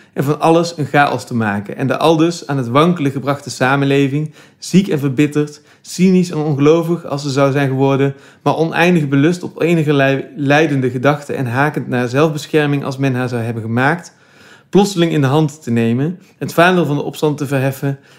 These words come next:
en te steunen op het hele net van vijftallen dat inmiddels tot stand zou zijn gekomen. De vijftallen die proselieten zouden hebben geworven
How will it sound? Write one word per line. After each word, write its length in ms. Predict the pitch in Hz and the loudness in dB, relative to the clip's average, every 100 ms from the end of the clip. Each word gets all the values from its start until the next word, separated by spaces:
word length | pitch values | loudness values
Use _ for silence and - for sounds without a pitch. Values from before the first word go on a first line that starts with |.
| - | -8
en 100 | 151 | -4
te 80 | 143 | -4
steunen 500 | - 170 175 185 180 | -2 2 4 4 0
op 120 | 147 | -2
het 100 | 147 | 0
hele 260 | 139 160 | 2 2
net 280 | 147 143 170 | 4 2 0
van 200 | - 143 | -2 -4
vijftallen 720 | 120 143 160 - 143 143 151 151 _ | 2 2 2 0 0 0 -2 -6 _
dat 160 | - 143 | -6 0
inmiddels 400 | 156 180 180 175 | 4 4 4 -2
tot 180 | 143 - | -10 -8
stand 340 | - 175 165 | 2 2 2
zou 120 | 139 | -2
zijn 160 | 123 120 | -2 -2
gekomen. 540 | 120 120 123 120 147 160 - - | -2 0 0 2 -2 -6 -12 -4
De 100 | 127 | 0
vijftallen 600 | 151 170 175 160 156 160 | 2 2 2 2 2 2
die 180 | 143 143 | 0 0
proselieten 840 | 160 165 147 139 185 190 180 175 | 2 2 2 0 0 2 0 0
zouden 400 | 170 151 151 147 | -2 2 2 2
hebben 320 | 135 143 143 139 | 0 0 0 0
geworven 640 | 131 139 143 135 139 | 0 2 2 2 -2